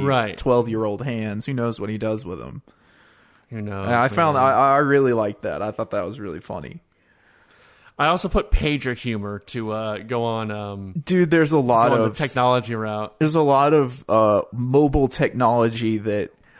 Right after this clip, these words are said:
Speaker 2: and I do this in everything that I watch, but anytime he's on a, um, a payphone or they're, they're having to go to an outside line, I'm like, "Burner phone, what are we doing here? Pull your,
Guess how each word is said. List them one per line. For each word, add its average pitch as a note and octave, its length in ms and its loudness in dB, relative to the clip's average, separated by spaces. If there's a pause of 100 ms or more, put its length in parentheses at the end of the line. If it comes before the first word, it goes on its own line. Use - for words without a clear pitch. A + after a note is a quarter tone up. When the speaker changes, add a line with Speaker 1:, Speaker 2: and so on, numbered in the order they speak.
(160)
Speaker 2:
and D#3 160 2
I F3+ 100 4
do A3 160 0
this A3+ 200 2
in B2+ 180 -2
everything C3 480 2
that A#2 140 2
I A2 100 6
watch, G#2+ 540 0
but A2 320 2
anytime C#3+ 760 2
he's C3+ 280 -2
on A#2+ 460 2
a, F#2+ 540 -4 (160)
um, B1+ 640 -8 (960)
a F#2 340 -4 (120)
payphone C#3 840 2 (220)
or A#2+ 120 4
they're, A2 280 4
they're A#2 200 2
having C3 300 2
to B2+ 80 2
go A2 300 4
to B2+ 240 0
an A2 120 2
outside B2 580 0
line, A2 580 -2 (360)
I'm D3 80 -6
like, D3+ 180 -2 (380)
"Burner G3+ 300 0
phone, G2+ 240 -6
what C3 100 -2
are E3+ 40 -4
we F#3+ 80 0
doing D#3+ 200 -2
here? F#2+ 140 -6
Pull D#3 200 0
your, F3+ 80 -2